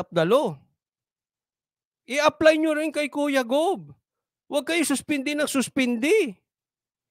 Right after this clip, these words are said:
Pangalawang tanong, eto lagi kong sinasabi at binanggit ko rin to sa S M N I.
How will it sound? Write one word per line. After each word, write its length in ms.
Pangalawang 560
tanong, 480
eto 240
lagi 400
kong 160
sinasabi 880
at 240
binanggit 420
ko 140
rin 160
to 160
sa 80
S 260
M 140
N 100
I. 200